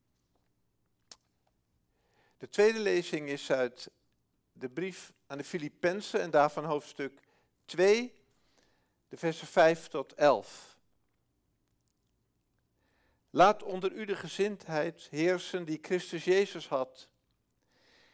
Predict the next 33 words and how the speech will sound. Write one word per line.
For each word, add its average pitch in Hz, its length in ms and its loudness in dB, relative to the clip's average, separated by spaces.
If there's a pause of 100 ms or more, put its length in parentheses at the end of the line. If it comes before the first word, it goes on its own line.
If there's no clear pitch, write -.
(140)
Hij 120 240 -4
die 135 120 -8
de 135 80 -8
gestalte - 560 -4
van 156 180 -10
God 185 300 -6
had, 180 360 -4 (380)
hield 160 280 -4
zijn 165 200 -2
gelijkheid 185 720 0
aan 175 160 -8
God 185 360 -8
niet 170 260 -14
vast, - 640 -6 (520)
maar 151 180 2
deed 196 240 4
er 208 80 2
afstand 175 460 -4
van. 131 440 -2 (1300)
Hij 147 260 0
nam 170 260 -6
de 175 100 -4
gestalte 202 540 0
aan 202 200 0
van 185 200 -8
een 170 100 -12
slaaf 143 720 -4 (840)
en 147 140 -6
werd 202 180 2
gelijk 202 480 2
aan 196 120 -2
een 175 140 -6
mens. - 640 -8